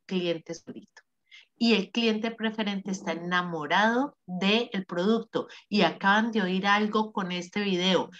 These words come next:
Estar enamorado de un producto, de un producto tan bueno que lo queremos usar para nosotros y nuestra familia, ¿cierto? Y si es tan bueno, ¿qué voy a querer hacer? Recomendar.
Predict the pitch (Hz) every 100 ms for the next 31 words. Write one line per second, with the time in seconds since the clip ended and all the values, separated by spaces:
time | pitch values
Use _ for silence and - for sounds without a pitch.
0 | - - 147 - 170 175 - 180 160 151
1 | 139 165 226 269 240 233 202 170 - 160
2 | 175 175 220 208 208 - 214 - _ 226
3 | 247 247 226 185 226 208 196 196 - _
4 | _ 226 202 - 196 175 180 160 165 170
5 | 202 - 190 - 139 - 165 156 143 120
6 | - 196 196 196 196 180 156 127 - -
7 | 127 131 160 135 110 - 160 156 196 196
8 | - - 180 - - 190 180 196 - 262
9 | 240 240 202 185 269 - _ 220 185 190
10 | 208 214 196 170 165 185 - 247 285 _
11 | _ - 165 156 151 151 156 139 127 120
12 | 127 123